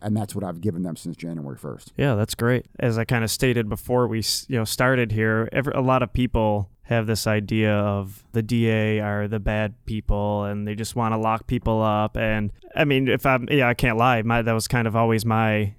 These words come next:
Speaker 2: kind of closed-minded thinking in the beginning of my journey, you know, throughout all of this. And I really have, as I told you, those are usually the people who are trying to get over on somebody, who are, you know, dealing with the legal system and trying to skip out on this and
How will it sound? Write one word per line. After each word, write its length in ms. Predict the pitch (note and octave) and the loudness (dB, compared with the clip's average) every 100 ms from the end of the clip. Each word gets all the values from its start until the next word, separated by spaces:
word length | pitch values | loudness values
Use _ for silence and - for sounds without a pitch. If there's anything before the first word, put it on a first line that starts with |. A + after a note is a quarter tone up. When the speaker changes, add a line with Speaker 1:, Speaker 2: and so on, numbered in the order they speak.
| - | -2
Speaker 2:
kind 180 | B2 | 0
of 140 | A2+ - | -2 -2
closed-minded 640 | C#3+ B2+ A#2 B2 A#2 A2 | 0 0 2 0 0 -2
thinking 560 | G2+ C3+ A#2+ A#2 A2 G#2 - _ _ _ - | -2 -2 0 0 -2 -4 -8 _ _ _ 0
in 100 | D3 | 2
the 80 | |
beginning 400 | C3 B2+ C#3 C3 B2 | 2 2 2 4 2
of 100 | A#2+ | 2
my 180 | A2+ A2+ | 0 0
journey, 540 | A2 B2+ A#2+ A2 A2 | 2 2 2 -2 -2
you 80 | A#2 | 0
know, 100 | A2 | -2
throughout 380 | - B2+ A#2 A2 | 0 2 4 4
all 180 | A2 G#2+ | 4 2
of 60 | |
this. 320 | A2 B2 A2 | 2 2 0
And 140 | A2+ A2+ | -2 2
I 120 | A2+ | 2
really 460 | A2+ B2+ C3 A#2+ A2 | 2 2 4 4 4
have, 320 | A2 A2 G#2 - | 2 0 -6 -4
as 160 | B2+ A2+ | -2 0
I 80 | G#2+ | 0
told 320 | C3 C3+ A2+ | 2 2 2
you, 280 | A2 G#2+ G#2+ - | 0 0 -2 -2
those 200 | C#3+ B2+ | 0 2
are 60 | B2 | 2
usually 300 | B2+ B2+ B2 | 4 2 2
the 100 | A2+ | 0
people 340 | B2 B2 A#2+ | 0 0 0
who 160 | A2 A#2 | 0 2
are 380 | A2+ A2 G#2+ A2 - | 2 2 0 -4 -4
trying 320 | C#3 A#2 A2+ | 0 0 0
to 100 | A2 - - | -2 -4 -2
get 140 | C#3+ | 2
over 380 | B2 B2+ A#2 A2+ | 4 2 0 0
on 160 | A2 G#2+ | 0 -2
somebody, 540 | - A2+ G#2+ G#2 G#2 | -2 -2 -2 -2 -2
who 180 | G#2 G#2+ | 0 0
are, 240 | G#2+ G#2+ - | 0 -2 -4
you 120 | B2 | -4
know, 120 | A#2 | -4
dealing 360 | G#2+ B2+ A#2+ A#2 | -2 0 0 0
with 100 | A2+ | -2
the 80 | A2+ | -2
legal 300 | A2+ A2 A2 | -2 -2 -4
system 460 | - G#2+ - G#2+ | -6 -8 -8 -8
and 120 | A2 | -8
trying 300 | - A2+ A2+ A2+ | -4 -2 0 -2
to 40 | |
skip 320 | - - A#2+ | -2 -2 -2
out 200 | A2+ A2 | 0 0
on 120 | A2+ | 0
this 400 | G#2+ G#2+ G#2+ G#2+ | -2 -2 -4 -4
and 220 | A2+ A2 | -6 -6